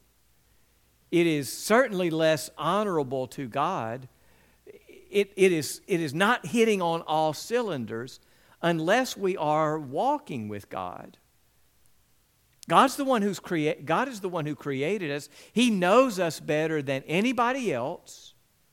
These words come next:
He knows the right pathways that will,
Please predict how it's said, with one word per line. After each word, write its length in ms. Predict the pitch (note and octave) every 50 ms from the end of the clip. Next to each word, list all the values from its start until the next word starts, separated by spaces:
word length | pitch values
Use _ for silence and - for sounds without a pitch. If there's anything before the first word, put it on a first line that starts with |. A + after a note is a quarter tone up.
| _ _ _ _ _ _ _ _ _ _
He 220 | - A3 C4+ C#4+ C4+
knows 600 | G3+ F#3 G3+ G3+ G3 A3+ B3 A#3 G#3 F#3 C#3 -
the 100 | - D#3
right 340 | C#3+ D3 D3 D3+ E3 - -
pathways 640 | - F3 F#3 G#3 G#3+ - D#3 C3+ C#3 C#3 C#3 A#2+ -
that 140 | D#3 -
will, 340 | - C#3+ C#3+ C#3 C3+ C#3+ -